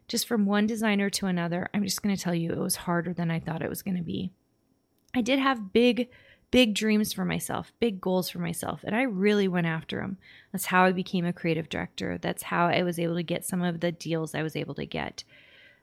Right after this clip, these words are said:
But nothing fell into my lap. It was like every opportunity that came around, I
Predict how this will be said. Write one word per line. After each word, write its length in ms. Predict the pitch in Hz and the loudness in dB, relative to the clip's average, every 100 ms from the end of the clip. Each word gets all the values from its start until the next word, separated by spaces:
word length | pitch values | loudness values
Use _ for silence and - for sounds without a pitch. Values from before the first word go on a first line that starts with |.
| _ | _
But 420 | - 220 208 - - _ _ _ - | 6 8 6 2 -10 _ _ _ 0
nothing 440 | 220 285 302 415 | 2 4 2 -2
fell 300 | 381 - 202 | -2 2 2
into 220 | 208 196 | 2 0
my 140 | 175 156 | -2 -2
lap. 440 | 160 170 - - - - _ _ _ _ _ _ - | 2 2 0 -6 -12 -20 _ _ _ _ _ _ 2
It 80 | |
was 240 | 202 214 208 | 4 2 2
like 340 | 214 196 190 - | 2 2 0 -2
every 340 | 262 247 285 | -2 0 0
opportunity 840 | - 202 220 - 214 202 190 202 202 | 2 0 0 -2 0 0 2 2 0
that 200 | 180 - | -2 -4
came 240 | - 196 | -2 0
around, 640 | 185 175 170 175 226 269 - - _ _ _ _ - | 0 0 0 0 0 -4 -8 -14 _ _ _ _ 0
I 600 | 196 190 196 190 180 | 4 6 6 4 2